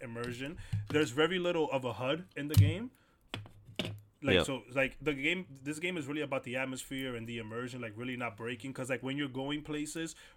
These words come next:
Speaker 1: rather than popping up on the map as, like, a icon or something, like, a bird or a fox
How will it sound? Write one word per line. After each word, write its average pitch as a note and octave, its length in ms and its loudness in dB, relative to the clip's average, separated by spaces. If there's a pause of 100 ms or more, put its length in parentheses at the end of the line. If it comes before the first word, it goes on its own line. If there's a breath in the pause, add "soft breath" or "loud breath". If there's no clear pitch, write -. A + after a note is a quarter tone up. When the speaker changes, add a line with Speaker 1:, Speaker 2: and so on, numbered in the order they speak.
(100)
Speaker 1:
rather C#3 240 4
than E3 160 0
popping C#3+ 400 0
up C#3+ 160 -2
on C3+ 80 -2
the A#2+ 80 -4
map B2 400 -2 (180)
as, A#2+ 200 -2
like, A#2+ 200 2
a A2 460 0 (160)
icon C#3 420 4
or D#3+ 80 0
something, F#3 480 0 (300 soft breath)
like, C3 160 6
a C3 100 8
bird C3+ 400 6
or D3 160 6
a A#2 60 6
fox - 600 8